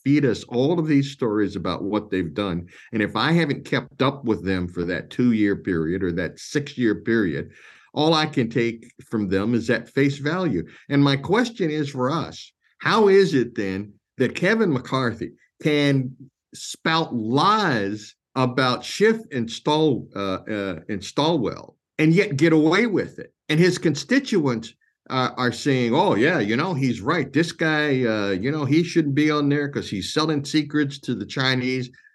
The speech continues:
which is not true. And why would someone in that particular house say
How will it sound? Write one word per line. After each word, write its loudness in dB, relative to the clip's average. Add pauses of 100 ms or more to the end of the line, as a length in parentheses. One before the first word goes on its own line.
(120)
which 0
is 2
not 2
true. -2 (560)
And 2
why 2
would 2
someone -2
in 2
that 0
particular -2
house -8 (200)
say 2